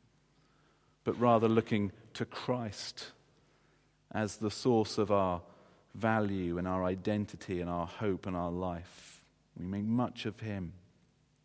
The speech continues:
I close with those words, in fact, from Jeremiah that Paul quotes. "This is what the Lord says, 'Let not the wise man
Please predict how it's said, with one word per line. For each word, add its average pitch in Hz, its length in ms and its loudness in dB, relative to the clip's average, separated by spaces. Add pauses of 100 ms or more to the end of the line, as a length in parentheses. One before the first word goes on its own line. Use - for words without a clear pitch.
(800)
I 101 60 -2
close 101 340 2
with 95 120 -2
those 104 200 4
words, 113 280 8
in 104 80 2
fact, 113 180 6
from 113 100 4
Jeremiah 110 520 6
that 101 100 -6
Paul 107 160 0
quotes. - 460 2 (1800)
"This 135 180 8
is 135 100 8
what 151 140 12
the 143 80 10
Lord 135 240 10
says, - 760 8
'Let 139 220 10
not 147 180 6
the 120 80 8
wise 127 460 10
man 127 360 6